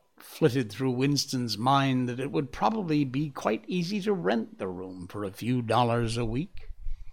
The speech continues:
if he dared take the risk. It was a wild, impossible notion to be abandoned as soon as thought of. But the room had awakened in him a sort of nostalgia, sort of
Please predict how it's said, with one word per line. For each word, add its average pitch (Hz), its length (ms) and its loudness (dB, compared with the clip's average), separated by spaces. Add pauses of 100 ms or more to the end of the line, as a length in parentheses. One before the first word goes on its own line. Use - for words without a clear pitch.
(320)
if - 120 -10
he 98 80 -6
dared 95 480 -4
take 104 320 -8
the 90 120 -10
risk. 101 640 -4 (1040)
It 98 60 -8
was 98 160 -8
a 101 60 -4
wild, 95 680 2
impossible 95 880 -2
notion 101 580 0
to 92 60 -12
be 101 160 -4
abandoned 139 720 2
as 113 340 0
soon 175 440 4
as 151 300 4
thought 120 340 2
of. - 360 -10 (640)
But - 240 4 (400)
the 175 100 4
room 220 320 6
had 214 100 2
awakened 160 680 4
in 95 140 -2
him 92 260 -10
a 90 60 -12
sort 175 280 4
of 160 120 2 (540)
nostalgia, 175 1300 2 (840)
sort 233 260 4
of 185 120 4